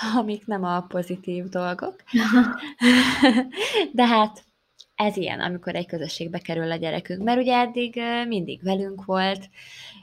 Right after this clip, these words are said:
Speaker 1: hogyha esetleg másokkal volt, akkor is ott voltunk, tudtuk, hogy mi az, amit csinál, de most például itthon vagyok, és nem tudom, hogy órákon keresztül
Speaker 2: Mi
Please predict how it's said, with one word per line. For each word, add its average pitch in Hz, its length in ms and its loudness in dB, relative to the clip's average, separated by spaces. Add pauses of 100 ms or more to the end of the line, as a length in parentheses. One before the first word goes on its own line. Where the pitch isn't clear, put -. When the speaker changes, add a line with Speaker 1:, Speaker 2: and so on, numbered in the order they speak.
(140)
Speaker 1:
hogyha 175 680 2 (220)
esetleg - 460 -8
másokkal 185 500 -2
volt, - 180 -14
akkor 220 300 -4
is 226 120 -4
ott 220 180 -6
voltunk, 214 540 -6
tudtuk, 185 340 -16
hogy 208 160 -10
mi 202 140 -8
az, 202 180 -6
amit 202 260 -8
csinál, 202 360 -4
de 202 100 -4
most 196 280 -6
például 202 480 -2 (500)
itthon 196 360 -12
vagyok, 269 380 -2
és 254 160 -8
nem 170 160 -8
tudom, 170 180 -14
hogy - 180 -10
órákon 180 400 -8
keresztül 185 540 -6
Speaker 2:
Mi 196 100 -10